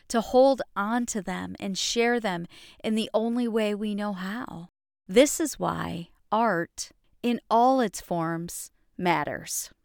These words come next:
I hope this made sense to you. Thanks for listening. Perhaps it will cause you to question what you can do to share the moments you experience. Maybe you'll come up with a new art form.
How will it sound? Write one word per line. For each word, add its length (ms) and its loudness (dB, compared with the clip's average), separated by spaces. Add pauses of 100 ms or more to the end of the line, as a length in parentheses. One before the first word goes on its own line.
(240)
I 140 4
hope 200 4
this 220 0
made 180 2
sense 300 -2
to 100 -8
you. 300 -2 (340)
Thanks 300 4
for 120 -2
listening. 600 -4 (440)
Perhaps 480 4
it 80 2
will 120 2
cause 340 2
you 100 0
to 80 -2
question 520 0
what 140 0
you 200 0
can 160 2
do 140 0
to 100 -2
share 300 0
the 80 -4
moments 580 -2 (240)
you 240 4
experience. 800 -6 (260)
Maybe 220 4
you'll 160 8
come 240 2
up 140 2
with 120 2
a 60 2
new 340 0
art 220 0
form. 400 -8